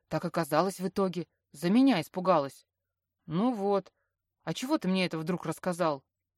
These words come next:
Не знаю, чё-то навеяло. Но я вот что хочу сказать. Во-первых, мы часто неправильно интерпретируем. Кто это мы? Ревнивые деспоты. Лиза нас так называет.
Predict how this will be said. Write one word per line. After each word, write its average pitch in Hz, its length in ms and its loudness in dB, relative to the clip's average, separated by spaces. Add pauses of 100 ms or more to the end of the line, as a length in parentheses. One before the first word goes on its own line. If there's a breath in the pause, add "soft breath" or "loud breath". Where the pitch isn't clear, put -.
(140)
Не 147 140 -12
знаю, 175 420 -4
чё-то - 320 -10
навеяло. 165 680 -4 (880)
Но 165 100 0
я 214 160 0
вот 262 180 0
что - 140 -8
хочу 190 260 -8
сказать. 165 500 -4 (360)
Во-первых, 175 680 -2 (300)
мы 175 180 0
часто 247 400 -4
неправильно 233 680 0
интерпретируем. 190 840 -4 (480)
Кто - 340 -4
это 247 340 0
мы? 226 460 2 (600)
Ревнивые 151 680 -4
деспоты. 190 680 -2 (320)
Лиза 196 360 0
нас 165 180 -2
так - 140 -12
называет. 165 640 0